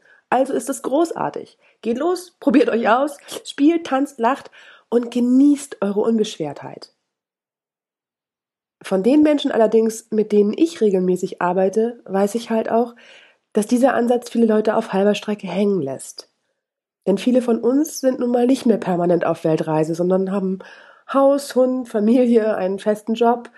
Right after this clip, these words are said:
und andere Verpflichtungen. Vielleicht sind sie sogar gesundheitlich irgendwie angeschlagen, haben Schulden oder Ähnliches. Versteht mich nicht falsch. Eine positive Grundeinstellung ist super wichtig, um nicht zu sagen essenziell.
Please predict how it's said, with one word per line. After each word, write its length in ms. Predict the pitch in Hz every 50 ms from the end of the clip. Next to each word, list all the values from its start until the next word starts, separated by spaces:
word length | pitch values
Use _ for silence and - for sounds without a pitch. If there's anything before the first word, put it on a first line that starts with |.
| - - _ _ _ _ _ -
und 160 | 190 196 190
andere 360 | - 202 226 233 254 262 254
Verpflichtungen. 880 | 254 247 233 - 233 247 233 240 254 247 240 247 240 240 240 240 233 - _ _ _ _ _ _ -
Vielleicht 340 | 214 226 226 233 233 233 -
sind 160 | - 254 226
sie 100 | 233 233
sogar 220 | 240 233 240 226
gesundheitlich 580 | 226 214 220 277 269 262 262 262 240 240 233 233
irgendwie 340 | - 233 233 233 220 233 -
angeschlagen, 680 | 214 214 220 220 214 - 214 208 208 214 208 208 214
haben 200 | 208 202 202 202
Schulden 420 | - - 208 208 214 208 208 202
oder 240 | 190 185 190 180 -
Ähnliches. 720 | 170 151 147 143 147 - - - 139 143 - - - _ _ _ _ _ _ _ _ _ _ _ _ _ -
Versteht 320 | 233 240 233 302 330 320
mich 100 | 320 311
nicht 160 | 330 311 -
falsch. 480 | - 165 147 - - - - - _ _ _ _ _ _ _ _ _ _ _ _ _ _ _ -
Eine 160 | - 170 170 160
positive 520 | - - 233 247 269 233 - 190 160 156
Grundeinstellung 760 | - - 156 160 190 - 226 - - - 294 311 330 370 381 381 - _ - - _ _ -
ist 280 | 185 180 - - - -
super 640 | - 180 165 202 202 202 196 190 - 220 240 247 233
wichtig, 580 | 277 294 285 - - - - - - - _ _ _ _ _ _ _ - - - - -
um 100 | - 196
nicht 240 | 214 240 240 233 -
zu 100 | - 220
sagen 380 | 185 185 175 170 175 175 190 - -
essenziell. 920 | 170 160 - - 147 156 156 - - - 302 311 233 147 147 165 170